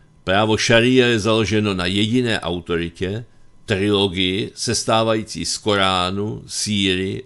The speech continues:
a Hadísů. Jediná právoplatná forma vlády a zákonů je šaria. Na celou naši civilizaci nahlíží jako na džahíliju, nevědomost. Celé to začíná následovně.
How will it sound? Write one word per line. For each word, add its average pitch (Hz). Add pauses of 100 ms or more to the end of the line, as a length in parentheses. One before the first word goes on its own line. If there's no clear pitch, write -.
(100)
a 98
Hadísů. 107 (1080)
Jediná 120
právoplatná 135
forma 120
vlády 107
a 92
zákonů 98 (100)
je 85
šaria. 101 (840)
Na 98
celou 151
naši 147
civilizaci 117 (260)
nahlíží 123
jako 143
na 135
džahíliju, 110 (320)
nevědomost. 98 (840)
Celé 127
to 135
začíná 127
následovně. 87